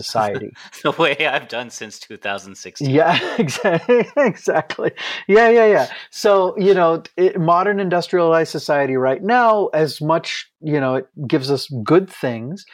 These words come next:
Speaker 1: The biggest problems that we have is we have this low baseline level of stress that's increased and sticks around for months to years.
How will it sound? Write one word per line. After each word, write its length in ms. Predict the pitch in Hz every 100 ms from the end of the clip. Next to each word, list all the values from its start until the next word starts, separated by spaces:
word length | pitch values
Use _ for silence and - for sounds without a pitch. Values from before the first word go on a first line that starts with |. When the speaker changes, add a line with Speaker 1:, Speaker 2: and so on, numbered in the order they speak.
| - - -
Speaker 1:
The 120 | 131 127
biggest 460 | 160 165 185 -
problems 540 | 185 165 156 160 151 -
that 160 | -
we 140 | 139 147
have 380 | 196 202 156 -
is 220 | 151 123
we 140 | 139 139
have 220 | 139 120
this 200 | 127 127
low 680 | 131 123 139 143 143 139 107
baseline 760 | 139 135 156 - 143 135 131 123
level 360 | 117 113 117 113
of 100 | 104
stress 560 | - - 131 135 - - - - _
that's 260 | 123 131 -
increased 580 | 220 202 196 185 170 -
and 140 | 131
sticks 400 | - - 196 -
around 460 | 151 127 127 127 120
for 180 | - 120
months 580 | 117 120 127 127 - -
to 120 | 123
years. 540 | 117 135 131 113 110